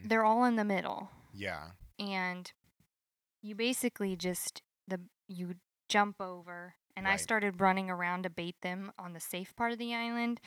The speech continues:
Speaker 2: Yeah.
Speaker 1: Sometimes they'd jump into the water. So I'd have my eye, there'd be, like, five or six sometimes even.
Speaker 2: They
Speaker 1: But sometimes you couldn't
Speaker 2: self-destruct, if you
Speaker 1: see 'em
Speaker 2: will.
Speaker 1: all. Um, but sometimes they'd jump in the water. So sometimes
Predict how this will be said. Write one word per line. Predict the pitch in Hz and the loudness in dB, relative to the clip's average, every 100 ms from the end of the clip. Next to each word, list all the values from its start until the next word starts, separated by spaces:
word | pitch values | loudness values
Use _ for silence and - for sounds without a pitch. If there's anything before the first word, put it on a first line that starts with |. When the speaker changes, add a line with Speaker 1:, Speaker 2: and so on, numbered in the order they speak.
| 202 | -8
Speaker 2:
Yeah. | 185 | -4
Speaker 1:
Sometimes | 220 220 233 | -2 -2 -4
they'd | 196 180 | -2 -6
jump | - 190 196 | -4 -6 -6
into | 180 | -10
the | 170 165 | -10 -10
water. | 156 160 185 233 - - - | -8 -8 -6 -8 -10 -20 -20
So | - - 196 180 - | -10 0 2 2 2
I'd | 185 185 | 0 0
have | - 214 196 | -4 -2 2
my | 185 | 2
eye, | 160 180 180 | 0 -4 -4
there'd | 202 220 | -2 -2
be, | 208 185 | -4 -6
like, | 160 - _ | -6 -6 _
five | 190 185 175 | -4 -4 -4
or | |
six | 160 - 165 - - | -10 -8 -8 -10 -14
sometimes | - 165 165 170 185 190 | -12 -12 -12 -12 -12 -12
even. | 175 - - 196 - - | -14 -14 -14 -14 -16 -12
Speaker 2:
They | - | -8
Speaker 1:
But | |
sometimes | - 233 269 247 | -2 2 2 4
you | 220 | 4
couldn't | - 220 175 | 4 2 2
Speaker 2:
self-destruct, | - | 0
if | - | 0
you | 214 | 2
Speaker 1:
see | 208 | 2
'em | 175 | 4
Speaker 2:
will. | 160 | 6
Speaker 1:
all. | 143 - - - _ - | 6 4 -6 -20 _ -8
Um, | 190 180 175 202 | -6 -6 -10 -4
but | - - | -2 0
sometimes | - 233 226 233 | 2 2 4 2
they'd | 202 196 | 4 4
jump | 196 180 | 4 2
in | 185 170 | 2 0
the | |
water. | 160 160 147 143 185 - _ _ _ _ _ _ _ _ | 0 0 0 -2 -6 -12 _ _ _ _ _ _ _ _
So | - 214 | -2 2
sometimes | 196 - 240 262 226 208 - | 2 2 4 6 4 4 -2